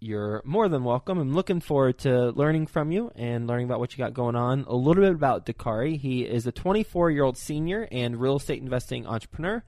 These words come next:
He's been working in real estate for two years while getting his B A in interdisciplinary studies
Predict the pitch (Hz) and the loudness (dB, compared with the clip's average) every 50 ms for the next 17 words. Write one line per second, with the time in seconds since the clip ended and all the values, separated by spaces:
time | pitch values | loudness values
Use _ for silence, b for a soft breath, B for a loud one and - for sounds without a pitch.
0 | b b b b b b b b b 135 127 135 127 123 127 131 131 - 139 127 | b b b b b b b b b -2 2 2 2 4 4 2 2 2 -2 -2
1 | 123 123 123 120 - - 143 123 104 - 117 - - - - 190 202 185 175 160 | 0 2 2 0 0 0 0 -2 -2 -2 -8 -10 -8 -6 -4 -4 -2 -2 -2 0
2 | 156 156 156 156 143 - - b b b b b b b 127 131 131 135 143 143 | 0 0 0 -2 -4 -6 -14 b b b b b b b 2 4 6 6 6 6
3 | 147 135 147 143 135 139 135 135 131 127 - - 131 117 117 113 113 110 104 - | 4 4 2 2 4 4 4 2 2 -2 -2 0 0 2 2 0 -2 -4 -6 -4
4 | 139 156 160 143 135 131 131 135 135 - 113 113 110 104 - - 131 139 - - | -2 0 2 4 4 4 2 2 0 -2 -4 -6 -6 -6 -4 -6 -6 -6 -4 -6
5 | 143 135 135 123 - - - - 135 123 123 117 120 120 117 113 - - - 120 | -4 -2 -2 -4 -4 -4 -8 -6 -4 -4 -2 -2 -2 -2 -4 -6 -6 -6 -2 -2
6 | 117 117 120 117 117 117 - - - | 0 0 0 -2 -2 -4 -6 -10 -16